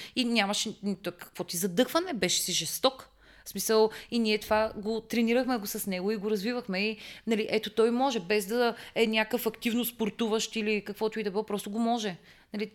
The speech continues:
това вече си е някакъв капацитет, дето, разбира се, той не е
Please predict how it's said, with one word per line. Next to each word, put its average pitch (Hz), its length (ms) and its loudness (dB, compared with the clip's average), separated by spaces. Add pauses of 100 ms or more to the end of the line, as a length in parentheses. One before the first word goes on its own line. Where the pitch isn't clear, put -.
(140)
това 226 140 -4
вече 208 220 -2
си 220 80 -4
е - 20 -2
някакъв 214 300 -4
капацитет, 220 580 -4
дето, 202 420 -2 (480)
разбира 202 400 2
се, 208 120 -2
той 202 180 -2
не 202 500 0
е 190 100 -6